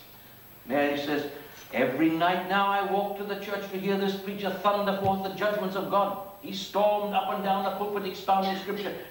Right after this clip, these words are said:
preaching damnation to the lost and salvation to those who repented and savingly believed. I knew one thing, this man was sincere." <laughs> Maggie Mary remembers,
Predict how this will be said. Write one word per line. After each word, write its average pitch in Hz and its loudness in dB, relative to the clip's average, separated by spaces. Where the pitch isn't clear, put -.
preaching 202 -2
damnation 190 2
to 190 0
the 175 0
lost 185 4
and - -6
salvation 185 -2
to - -8
those 190 2
who 185 4
repented 190 2
and 170 -2
savingly 185 2
believed. 175 2
I 196 4
knew 208 2
one 214 4
thing, - -8
this 151 -6
man 156 0
was 139 -2
sincere." 135 -8
<laughs> 175 -4
Maggie 156 4
Mary 165 4
remembers, 147 0